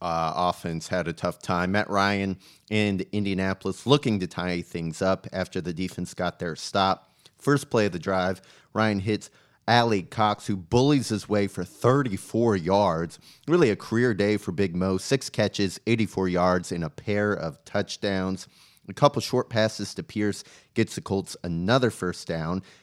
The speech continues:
And at this point, Indianapolis has reached Tennessee's thirty-three-yard line. On first down, Ryan scrambles for a two-yard gain. Second down now, seven-yard pass to Campbell, sets up third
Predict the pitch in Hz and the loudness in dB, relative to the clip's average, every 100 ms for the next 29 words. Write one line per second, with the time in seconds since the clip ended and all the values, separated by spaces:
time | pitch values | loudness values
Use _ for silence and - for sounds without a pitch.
0 | _ - 104 117 123 - 113 - 107 107 | _ -2 0 2 0 0 -2 0 -2 0
1 | 101 98 104 101 101 87 92 95 - - | 0 -2 -4 -2 -4 -4 -6 -8 -10 -8
2 | 95 95 - 90 87 - - 98 92 104 | -6 -4 -6 -6 -6 -8 -4 -2 -2 -4
3 | - 87 85 87 98 110 90 76 76 - | -8 -8 -6 -2 2 4 2 -4 -12 -16
4 | _ _ _ _ _ _ - - 110 - | _ _ _ _ _ _ -16 -4 -2 0
5 | 98 98 - 90 92 95 90 90 95 - | -2 -2 -2 -2 -2 -2 -2 -2 -4 -2
6 | 104 98 98 101 - 85 - 113 107 101 | -2 0 -2 -6 -4 -4 -2 -2 2 2
7 | 92 90 - 87 78 - _ _ _ - | 0 -6 -4 -4 -6 -14 _ _ _ -20
8 | _ _ _ _ _ _ - 131 113 107 | _ _ _ _ _ _ 2 2 4 2
9 | 101 101 101 117 - - - 151 139 127 | 2 0 0 -2 -6 -12 2 4 4 4
10 | 107 98 104 90 95 - 104 - 131 180 | 2 0 -2 -2 -2 -4 -8 0 4 4
11 | 143 85 92 - _ - - 107 - 104 | 4 0 -4 -8 _ -2 2 2 2 -2
12 | - - 123 131 139 | 0 0 2 2 0